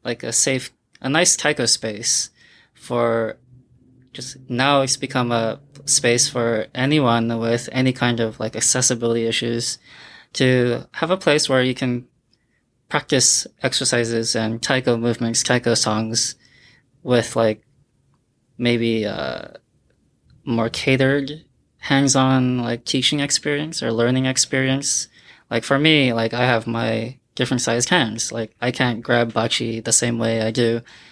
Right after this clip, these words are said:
as other, as other people. And so, like, using that kind of experience and that knowledge, I try to accommodate other people who struggle with all kinds of taiko playing and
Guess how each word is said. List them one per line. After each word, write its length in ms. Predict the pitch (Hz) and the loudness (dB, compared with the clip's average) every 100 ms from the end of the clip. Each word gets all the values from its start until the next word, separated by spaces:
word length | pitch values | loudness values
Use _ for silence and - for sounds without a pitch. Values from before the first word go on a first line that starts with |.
| _ - | _ -2
as 180 | 113 | 0
other, 280 | - 135 120 - - - | 2 2 0 -6 -6 0
as 240 | 131 - _ | 0 -2 _
other 200 | 160 139 | -4 -2
people. 360 | - - 110 107 | -4 -8 -8 -4
And 220 | 123 123 | -2 0
so, 400 | - 131 123 120 - _ _ - _ _ _ _ - | 2 4 2 0 -8 _ _ -20 _ _ _ _ -6
like, 140 | 117 | 0
using 520 | 123 156 156 143 131 | 2 4 4 2 2
that 300 | 113 120 - | 2 0 -2
kind 240 | - 131 127 | -4 -2 -2
of 120 | 127 | -4
experience 560 | 120 - - 120 117 117 | -2 -2 0 -2 -2 -4
and 100 | 120 | -4
that 140 | 104 | -2
knowledge, 760 | 120 135 113 113 - - - - _ | 2 2 2 -2 -6 -6 -8 -16 _
I 120 | 120 | -6
try 280 | 123 - 120 | -2 0 0
to 480 | 117 123 120 117 120 _ _ _ _ | 0 -2 0 -2 -6 _ _ _ _
accommodate 880 | - - 135 127 127 123 120 120 - _ _ _ _ - | -6 0 2 2 2 2 2 0 -4 _ _ _ _ 0
other 200 | 131 123 | 2 0
people 280 | 127 123 | -4 -6
who 100 | 120 | -2
struggle 640 | 120 - 117 113 117 113 139 | 0 2 2 2 0 -2 -4
with 420 | 117 120 - - _ | -6 -6 -10 -20 _
all 180 | - 123 | -4 -2
kinds 260 | - 123 113 | -2 -2 -2
of 80 | - | 0
taiko 320 | 123 117 117 | 0 2 0
playing 440 | - 120 117 117 | 0 0 0 -2
and 420 | 110 113 117 113 | -2 0 0 -4